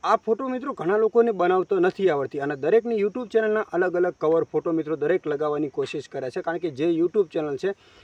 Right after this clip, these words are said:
એનું કાંઈક ને કાંઈક માહિતી અને ફોટો અને પ્રોફાઇલ ફોટો જે પણ લખાણ કરવું હોય તો આપણે એની અંદર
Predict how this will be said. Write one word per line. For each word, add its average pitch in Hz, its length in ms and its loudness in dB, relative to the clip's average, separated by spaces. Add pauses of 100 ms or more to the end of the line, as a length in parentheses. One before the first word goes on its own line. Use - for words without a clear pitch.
(200)
એનું 196 180 6
કાંઈક 185 280 2
ને 208 120 0
કાંઈક 196 140 -2
માહિતી 185 460 0
અને 180 180 2
ફોટો 175 400 -2
અને 180 180 2
પ્રોફાઇલ 180 400 -2
ફોટો 175 280 -4
જે 160 160 2
પણ 190 160 0
લખાણ 185 340 0
કરવું 226 200 2
હોય 233 100 0
તો 185 80 0
આપણે 185 280 0
એની 180 140 4
અંદર 175 220 0